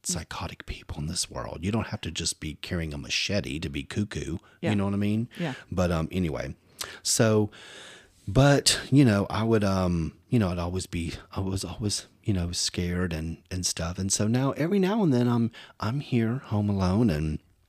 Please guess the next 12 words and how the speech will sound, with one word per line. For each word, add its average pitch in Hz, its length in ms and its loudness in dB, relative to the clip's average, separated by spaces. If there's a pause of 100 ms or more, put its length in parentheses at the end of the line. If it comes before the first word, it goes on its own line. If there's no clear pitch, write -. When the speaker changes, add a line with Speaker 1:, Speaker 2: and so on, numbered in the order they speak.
(480)
Speaker 1:
and 127 100 4
I've 120 100 0
had 160 160 4
my 117 140 6
moments 107 360 4
to 104 100 0
where 98 220 2
I'd, 92 200 -2 (360)
I - 60 -4
would 87 160 -4
hear 92 280 -4
something 143 580 -2